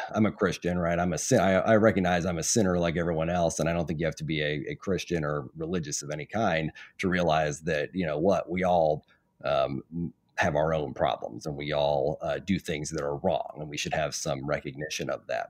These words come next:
But, um, the idea of, of having a, you know, being part of a culture where you can ruin people and not even be aware of it,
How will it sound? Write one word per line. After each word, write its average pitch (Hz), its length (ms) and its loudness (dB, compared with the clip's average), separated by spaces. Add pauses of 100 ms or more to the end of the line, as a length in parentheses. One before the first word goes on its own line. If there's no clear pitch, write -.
But, 78 280 -2 (360)
um, 85 280 2
the 101 140 6
idea 104 340 8
of, 87 200 4 (260)
of 76 300 -6 (560)
having 107 760 8
a, 87 320 2 (380)
you 95 100 -2
know, 80 80 -2
being 131 300 12
part 139 240 12
of 95 80 6
a 92 80 6
culture 120 480 8
where 90 220 6
you 92 200 6
can 87 280 2
ruin 98 380 6
people 90 360 4
and 80 100 0
not 95 220 4
even 95 220 4
be 85 140 -2
aware 80 440 2
of 147 120 4
it, - 160 6